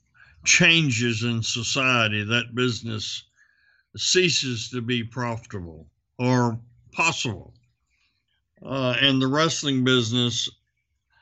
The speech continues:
we were the last territory standing. And I just realized our day of doom was imminent.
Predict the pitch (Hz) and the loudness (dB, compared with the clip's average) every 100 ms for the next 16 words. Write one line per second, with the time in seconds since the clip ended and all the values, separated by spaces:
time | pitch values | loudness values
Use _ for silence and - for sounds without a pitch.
0 | _ _ _ 131 147 180 160 135 127 123 | _ _ _ -4 2 2 2 0 -2 -2
1 | 131 147 147 139 - - 147 139 135 120 | 2 4 4 0 -4 -6 -4 -4 -4 -8
2 | 135 120 117 110 - - 127 120 104 90 | -6 -4 -4 -4 -4 -4 0 0 -2 -10
3 | - - _ _ _ _ _ _ _ _ | -18 -20 _ _ _ _ _ _ _ _
4 | _ - 123 123 120 117 113 110 120 _ | _ -8 0 2 4 2 -4 -8 -18 _
5 | _ _ - 127 131 113 143 131 - - | _ _ -10 -2 -2 0 -2 -2 -4 -10
6 | _ _ 120 117 151 180 151 113 104 98 | _ _ -12 -4 2 2 2 -2 -4 -8
7 | 113 107 - - _ _ _ _ _ _ | -8 -8 -10 -18 _ _ _ _ _ _
8 | - 127 143 165 156 120 131 127 127 131 | -6 0 2 4 2 2 4 4 4 2
9 | 123 - 120 120 113 107 104 139 151 131 | -2 -6 -10 -8 -8 -8 -4 0 2 2
10 | 113 110 110 107 - _ _ _ _ 123 | 0 -2 -6 -8 -14 _ _ _ _ -6
11 | 123 110 - 135 143 123 95 | -2 -2 -2 0 0 -2 -4